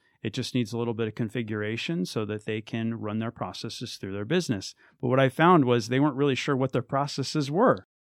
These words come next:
So that's where the coaching comes in. I have to help them with those processes. But when I say that, "Don't let technology control you," I see people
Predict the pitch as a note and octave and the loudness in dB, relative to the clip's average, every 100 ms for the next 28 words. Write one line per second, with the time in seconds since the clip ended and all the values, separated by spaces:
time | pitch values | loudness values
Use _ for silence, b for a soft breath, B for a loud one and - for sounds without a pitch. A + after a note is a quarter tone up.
0 | _ _ _ - C#3 B2+ B2+ B2+ C3+ C3+ | _ _ _ 0 4 6 4 4 0 2
1 | D#3 C#3+ - A2+ A2+ G#2 G#2+ G#2 A2 - | 2 2 0 -2 -2 -4 -4 -2 -2 -4
2 | A#2 - B2 - A#2 G#2 G2+ G#2+ G#2 - | -2 0 0 0 -2 -2 -4 -4 -6 -4
3 | G#2+ G2 - G#2 - A2 - - _ _ | -4 -4 -8 -10 -10 -12 -16 -20 _ _
4 | _ - B2+ C#3+ D3 C#3+ F3 F3 D#3 C3 | _ 0 4 6 4 4 2 4 4 2
5 | G2+ _ - D3 C3+ C3+ C#3+ C3 B2+ B2+ | -2 _ 0 2 2 0 -2 0 0 0
6 | A#2 A2+ B2 G#2+ B2 A2 G#2+ B2 C#3 A#2+ | -2 -4 -6 -4 -2 -2 0 4 4 4
7 | G#2+ - _ _ _ _ - D3+ - A#3+ | 0 -6 _ _ _ _ -2 0 2 2
8 | A#3+ A3+ E3 C3+ A#2 | 2 2 4 4 2